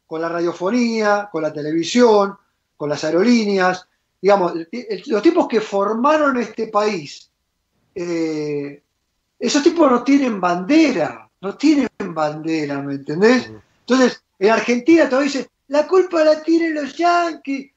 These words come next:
Speaker 1: como si los, en lo yanqui, ¿viste? Sin ese, entran, digamos,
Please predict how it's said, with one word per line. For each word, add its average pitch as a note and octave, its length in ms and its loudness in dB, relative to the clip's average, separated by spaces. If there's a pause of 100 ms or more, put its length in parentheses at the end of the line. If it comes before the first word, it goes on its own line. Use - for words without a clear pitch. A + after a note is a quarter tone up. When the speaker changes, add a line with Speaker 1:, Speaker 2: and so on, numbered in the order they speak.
(160)
Speaker 1:
como A#3 200 -2
si A#3+ 140 -4
los, A#3+ 280 -2 (420)
en G3+ 340 -2
lo E4+ 360 2
yanqui, D4 800 -2
¿viste? F#3+ 460 -4
Sin G#3+ 220 -8
ese, A3 640 -2 (120)
entran, B3+ 1120 0 (440)
digamos, C4 640 0